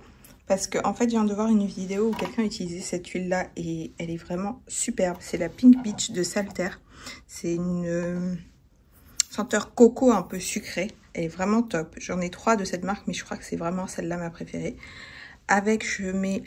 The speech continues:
la Bare Vanilla Splash, la brume Victoria's Secret. C'est une, euh, c'est fleur de coco, lotus et un peu de vanille. C'est un peu comme de l'eau de coco presque, parce que c'est, il y a un côté aquatique,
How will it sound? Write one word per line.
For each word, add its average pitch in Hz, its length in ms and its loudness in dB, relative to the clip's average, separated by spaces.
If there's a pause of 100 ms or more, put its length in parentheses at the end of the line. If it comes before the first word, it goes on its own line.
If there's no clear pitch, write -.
la 175 680 2
Bare 208 340 2
Vanilla 202 320 2
Splash, - 560 -2
la 175 100 2
brume 196 500 -2
Victoria's 175 520 -4
Secret. - 360 -8 (680)
C'est - 480 0
une, 190 260 0
euh, 165 720 -2 (560)
c'est - 240 -2
fleur - 800 4
de 233 100 10
coco, 220 540 4 (680)
lotus 202 800 2 (160)
et 190 460 2
un 190 80 0
peu 208 160 2
de 175 100 -4
vanille. 180 380 2 (420)
C'est 208 600 6 (760)
un 214 80 6
peu 320 100 6
comme 254 200 12
de 214 80 8
l'eau 202 220 4
de 254 80 -4
coco 226 300 2
presque, - 440 -4
parce 175 140 -6
que 190 180 -4
c'est, - 280 -6
il - 400 -8
y 185 40 -2
a 180 40 0
un 180 40 0
côté 190 280 -4
aquatique, 196 540 -2